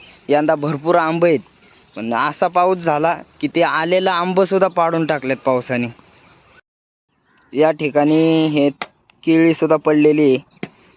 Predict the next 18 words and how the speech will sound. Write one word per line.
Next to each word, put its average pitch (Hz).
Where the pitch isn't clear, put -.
आणि 135
इथंच 147
आमचं 143
बिऱ्हाळ. 135
तर 123
तुम्ही 143
बघा 139
इथं 147
ही 123
केळी 160
पडली 165
म्हणल्यावर 139
आमची 151
काय 160
बेकार 151
अवस्था 147
झाली 131
असेल. 127